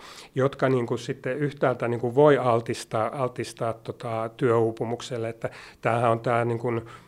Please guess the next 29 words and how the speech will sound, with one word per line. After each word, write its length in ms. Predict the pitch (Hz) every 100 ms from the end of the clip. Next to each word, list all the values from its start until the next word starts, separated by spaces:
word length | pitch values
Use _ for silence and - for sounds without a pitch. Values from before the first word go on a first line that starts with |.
| _ -
yksi 220 | 131 131
semmoinen 520 | 143 127 123 123 123 127
vanhoja 480 | 135 131 120 120
teesejä 640 | 113 139 135 120 - 113 110
jostain 400 | 117 113 - 117
kahdeksankymmentäluvulla 840 | 131 117 123 - 113 117 110 117
työuupumustutkimuksen 1120 | 117 127 117 113 113 110 120 - 120 117 - 135
alkuhistoriasta, 1160 | 135 127 120 107 110 - 110 110 107 - -
että 200 | 117 -
ne 80 | 117
on 80 | 120
ne 120 | 120 - - -
epärealistiset 1000 | 139 143 123 117 110 113 - 117 127
odotukset, 800 | 139 139 135 113 113 104 - 120
jotka 260 | 120 - 127
sitten 300 | 127 117 123
uuvuttaa 560 | 127 117 113 - 110
varsinkin 440 | 113 110 120 127 127
nuoria 400 | 139 120 113 110
ihmisiä, 480 | 113 117 110 131 113
mut 180 | 120 - - - -
meillä 120 | 143
on 60 | 139
hyvin 280 | 180 170 131
vähän 260 | 123 131
niinku 180 | 135 139
tutkimusnäyttöä 1200 | 139 180 175 135 120 120 151 180 165 - - 113
sen 280 | 110 143 135
tyyppisestä. 840 | 131 117 110 123 - 131 - -